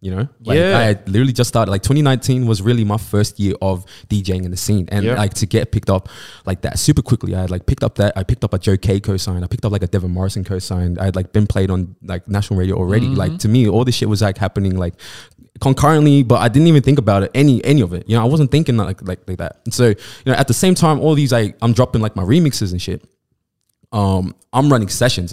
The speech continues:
Speaker 1: I'm running a session. I'm running, like, twelve-hour sessions out of a studio in Haymarket, which is in the city. And I called them the scary hour sessions because we would go from seven P M to seven A M.
Speaker 2: That's
Speaker 1: And I
Speaker 2: proper scary hours.
Speaker 1: Yeah,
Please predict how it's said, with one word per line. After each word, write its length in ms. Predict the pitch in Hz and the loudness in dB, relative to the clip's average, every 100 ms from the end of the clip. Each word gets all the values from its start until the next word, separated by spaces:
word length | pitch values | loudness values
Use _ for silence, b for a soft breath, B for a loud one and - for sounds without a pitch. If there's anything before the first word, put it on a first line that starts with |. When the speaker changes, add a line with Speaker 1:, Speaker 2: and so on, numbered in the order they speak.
| - | -2
Speaker 1:
I'm 160 | 131 | 2
running 160 | 139 123 | 2 2
a 60 | 107 | 0
session. 300 | 120 - - | 0 -2 0
I'm 120 | 127 | 2
running, 200 | 131 127 | 2 2
like, 200 | 113 101 B B | 2 -2 B B
twelve-hour 400 | - 151 139 131 | 0 2 4 2
sessions 460 | - 117 - 104 - | 2 -2 0 -2 -2
out 160 | 104 104 | -2 0
of 80 | 101 | 0
a 40 | |
studio 280 | - 104 98 | 0 0 0
in 200 | 104 95 | 0 -2
Haymarket, 480 | 104 98 92 92 87 | 0 0 -2 -4 -6
which 160 | 92 | -6
is 80 | 90 | -4
in 80 | 92 | -2
the 60 | 92 | -2
city. 340 | - 90 90 B | -2 -2 -4 B
And 100 | 98 | -2
I 40 | 113 | 0
called 200 | 117 113 | 0 0
them 120 | 104 | 0
the 40 | 90 | -2
scary 320 | - 104 98 | -2 0 0
hour 120 | 92 | -2
sessions 340 | - 90 87 | -6 -8 -8
because 240 | 95 101 90 | -2 0 2
we 80 | 117 | 2
would 140 | 117 | 2
go 80 | 101 | 0
from 160 | 101 | -2
seven 320 | 90 113 110 104 | -4 -2 -2 -2
P 120 | 101 | -4
M 80 | 98 | -4
to 60 | |
seven 280 | 87 95 90 | -4 -6 -6
A 180 | 95 95 | -2 -2
M. 120 | 85 - | -4 -6
Speaker 2:
That's 220 | 127 123 117 | -2 2 4
Speaker 1:
And 80 | |
I 160 | 123 139 | 4 4
Speaker 2:
proper 180 | - 123 | 2 -2
scary 460 | - 127 113 110 101 | -6 -2 0 0 2
hours. 140 | 101 | 4
Speaker 1:
Yeah, 260 | 139 104 | 6 4